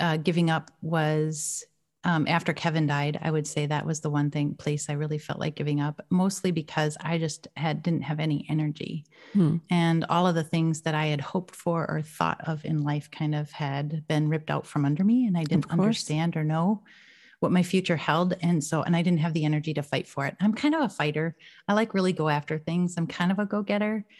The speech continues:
Speaker 1: And so when my go get, my go-getterness, uh, runs up dry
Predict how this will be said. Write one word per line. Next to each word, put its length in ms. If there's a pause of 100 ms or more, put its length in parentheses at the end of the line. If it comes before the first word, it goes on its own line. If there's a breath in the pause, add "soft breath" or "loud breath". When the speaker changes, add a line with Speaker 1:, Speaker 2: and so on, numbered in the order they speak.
(380 loud breath)
Speaker 1:
And 220
so 640
when 220
my 180
go 240
get, 360
my 220
go-getterness, 960 (440 soft breath)
uh, 360 (180)
runs 340
up 200
dry 520